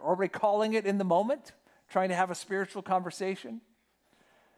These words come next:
Or even that long list of failures that the enemy keeps reminding you about? Is any of that a shock to God? Or might all of it be part of his grand plan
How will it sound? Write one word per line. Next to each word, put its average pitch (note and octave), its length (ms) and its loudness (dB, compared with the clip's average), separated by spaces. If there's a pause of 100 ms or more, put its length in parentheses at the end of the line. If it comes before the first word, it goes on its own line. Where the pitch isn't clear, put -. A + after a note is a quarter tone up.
(380)
Or E3+ 160 2
even F#3 300 0
that D#3+ 240 2
long D#3 400 2
list D#3+ 280 -4
of C3+ 80 -8
failures C3+ 1000 -4
that - 120 -14
the B2 120 -6
enemy C#3+ 320 -6
keeps C3+ 340 -10
reminding A#2+ 460 -8
you G2 100 -14
about? - 480 -20 (580)
Is D#3+ 140 -10
any D4 220 4
of F4 80 2
that E4 160 2
a - 40 -4
shock - 520 -4
to G3+ 80 -8
God? F#3+ 420 -2 (1700)
Or E3+ 80 0
might F3+ 220 4
all F#3+ 240 4
of C3+ 120 -4
it - 220 -12 (760)
be C#3 140 -6
part G3 440 0
of C3 140 -6
his F3+ 480 -8 (100)
grand F3 720 -6
plan B2 420 -12